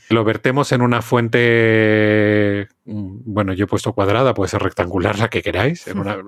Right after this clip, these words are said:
pero principalmente si tiene ángulos es más fácil luego para cortar.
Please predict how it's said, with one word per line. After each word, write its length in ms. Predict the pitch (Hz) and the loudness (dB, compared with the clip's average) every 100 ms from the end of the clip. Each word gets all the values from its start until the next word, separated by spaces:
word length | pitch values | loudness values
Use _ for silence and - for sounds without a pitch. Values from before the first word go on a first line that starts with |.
| 87 _ | -18 _
pero 220 | 127 117 | -2 0
principalmente 640 | 123 117 131 131 135 139 151 | -2 -2 -2 0 -2 0 0
si 140 | 131 | 0
tiene 640 | 120 117 120 117 113 101 - _ _ _ - - - | 2 2 4 2 2 0 -4 _ _ _ -20 -20 -6
ángulos 480 | 120 107 127 127 - | -4 2 2 2 2
es 140 | 98 | 0
más 160 | 104 95 | 0 0
fácil 280 | 110 - 98 | -2 -2 -2
luego 220 | 98 101 | -2 -2
para 180 | 92 85 | -2 -4
cortar. 400 | - - - | -8 -10 -16